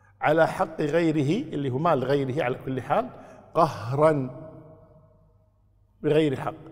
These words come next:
إذن قضية القهر هنا حتى يخرج السرقة والنهبة والاختلاس، ولذا قال قهرا. والعرب عندهم في السابق، خاصة أهل البادية،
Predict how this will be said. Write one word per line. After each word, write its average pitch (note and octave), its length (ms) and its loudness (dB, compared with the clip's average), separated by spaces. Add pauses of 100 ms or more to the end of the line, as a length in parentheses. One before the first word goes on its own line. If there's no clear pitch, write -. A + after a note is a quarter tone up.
(100)
إذن D3+ 300 0
قضية E3 460 0
القهر B2+ 440 -2
هنا D3 380 -4 (320)
حتى F3 440 0
يخرج D3+ 340 -4
السرقة E3+ 560 -2 (520)
والنهبة E3 720 0 (120)
والاختلاس، B2+ 600 -4
ولذا C#3+ 200 0
قال C#3+ 260 -2
قهرا. A2 360 -8 (760)
والعرب D#3+ 760 -2
عندهم D3+ 360 0
في C3+ 100 -8
السابق، C3 680 -4 (420)
خاصة C3+ 360 -4
أهل B2 180 -4
البادية، B2 580 -6